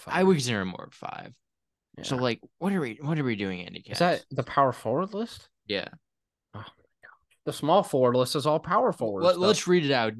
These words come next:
Speaker 1: D-, let's read it out just, uh, just to tell the fans how much we
Speaker 2: Positional, like
Speaker 1: hate this list. Okay, Tristan da Silva,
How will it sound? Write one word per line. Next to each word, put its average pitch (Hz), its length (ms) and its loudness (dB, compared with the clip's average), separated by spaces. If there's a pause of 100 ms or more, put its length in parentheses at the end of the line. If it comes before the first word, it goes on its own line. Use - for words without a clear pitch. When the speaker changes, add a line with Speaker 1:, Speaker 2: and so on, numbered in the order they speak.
Speaker 1:
D-, 147 180 -14
let's 202 300 2
read 180 220 2
it - 20 2
out 127 220 0
just, 180 420 0
uh, 135 320 0 (380)
just 180 240 4
to 170 100 0
tell 156 220 2
the 139 80 4
fans 123 440 -2
how 139 440 -2
much 120 520 0 (1040)
we 123 340 -2
Speaker 2:
Positional, 104 680 -2
like 101 140 -4
Speaker 1:
hate 101 380 -4
this 98 340 -10
list. - 440 -8
Okay, 113 280 4
Tristan 160 400 2
da 190 80 4
Silva, 110 520 4